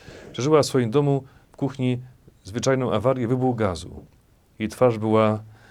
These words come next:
sparzona, zniszczona. Nie potrafiła wyrażać już emocji na zewnątrz. Y,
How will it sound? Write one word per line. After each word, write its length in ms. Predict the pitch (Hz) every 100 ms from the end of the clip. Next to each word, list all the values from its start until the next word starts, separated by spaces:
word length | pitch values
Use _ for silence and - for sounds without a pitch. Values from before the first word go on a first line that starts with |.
| _
sparzona, 800 | - - 104 95 131 123 110 104 - -
zniszczona. 800 | 90 101 - - 98 92 110 135 - - - - -
Nie 80 | 120
potrafiła 520 | 110 117 120 151 147
wyrażać 720 | 107 113 135 123 113 - - - -
już 480 | 104 - - - - -
emocji 480 | 107 117 117 - 95
na 120 | 98
zewnątrz. 760 | 95 104 92 104 117 123 - -
Y, 440 | 107 107 101